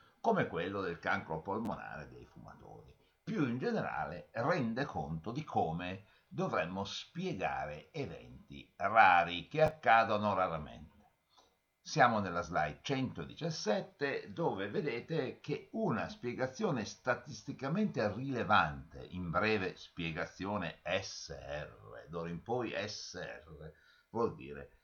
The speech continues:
statisticamente rilevante. Una spiegazione S R del cancro di Giovanni non si basa solo sulla legge S uno, già vista,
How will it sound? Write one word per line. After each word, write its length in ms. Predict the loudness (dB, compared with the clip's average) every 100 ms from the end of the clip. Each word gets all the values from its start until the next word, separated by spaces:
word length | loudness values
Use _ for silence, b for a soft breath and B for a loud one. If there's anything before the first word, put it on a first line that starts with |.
| _
statisticamente 1120 | -10 4 4 4 -6 -6 -4 -2 -4 -6 -8
rilevante. 500 | -8 -8 -10 -14 -20 -20 -20 _ b b _ _
Una 220 | 0 2
spiegazione 800 | 2 0 0 0 0 0 2 2
S 160 | 0 0
R 540 | 2 2 0 -2 -4
del 260 | -4 -6 -4
cancro 540 | 0 2 2 0 -4
di 120 | -6
Giovanni 640 | -4 -4 -4 -6 -10 -12 -14 _
non 380 | 0 2 2 0
si 260 | -2 0
basa 500 | 8 10 10 6 2
solo 560 | 0 0 4 6 6 4
sulla 260 | 2 4
legge 380 | 4 4 0 -2
S 160 | -4 0
uno, 520 | 2 4 2 0 -6
già 240 | -6 -2 0
vista, 480 | 0 -2 -6 -14